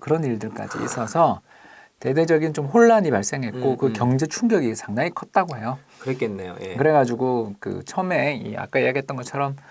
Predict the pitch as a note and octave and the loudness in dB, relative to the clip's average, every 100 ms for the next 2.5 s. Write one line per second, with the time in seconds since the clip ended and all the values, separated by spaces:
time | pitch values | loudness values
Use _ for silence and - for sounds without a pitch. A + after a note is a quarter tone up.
0 | - _ C#3 C#3+ F3 E3 D3+ E3+ E3 D#3+ | -20 _ 4 6 6 4 2 -2 -2 0
1 | D#3 D3 C3+ C#3 C3+ C3 C#3 C3+ B2 A#2 | 0 0 0 -2 -2 -2 -2 -2 -4 -6
2 | A#2 A2 G2+ F#2 F#2+ | -6 -6 -8 -10 -12